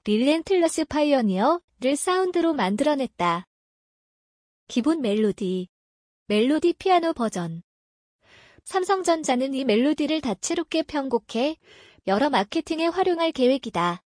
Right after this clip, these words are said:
하나의 모티브 멜로디를 사용하여 통일감을 주되 삼성전자가 추구하는 대담함, 볼드,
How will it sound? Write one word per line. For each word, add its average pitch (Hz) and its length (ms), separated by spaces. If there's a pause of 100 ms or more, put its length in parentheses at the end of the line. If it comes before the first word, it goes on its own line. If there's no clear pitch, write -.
(760)
하나의 359 440
모티브 285 400
멜로디를 269 600
사용하여 294 760
통일감을 359 580
주되 226 460 (380)
삼성전자가 330 880
추구하는 311 580
대담함, 220 500 (480)
볼드, 262 480